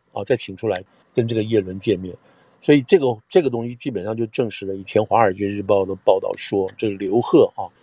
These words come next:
基本上退了。可是呢，在当前美中这种经济还有这国际金融环境之下呢，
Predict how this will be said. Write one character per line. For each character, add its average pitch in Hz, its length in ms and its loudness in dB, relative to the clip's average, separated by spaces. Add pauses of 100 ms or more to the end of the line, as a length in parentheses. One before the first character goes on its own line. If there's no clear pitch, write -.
(160)
基 - 140 2
本 113 140 4
上 101 180 -2
退 104 180 4
了。 - 80 -6 (340)
可 - 120 0
是 117 100 -2
呢， 120 140 2
在 120 100 6
当 143 240 2
前 123 160 -2
美 95 160 -12
中 107 180 -10
这 107 80 -8
种 95 200 -10
经 113 160 -6
济 104 200 -6
还 - 140 0
有 98 160 2
这 - 140 4
国 104 240 -2
际 113 160 -6
金 110 200 -6
融 98 160 -2
环 98 160 -4
境 101 140 -16
之 98 140 -16
下 107 180 4
呢， 90 140 -10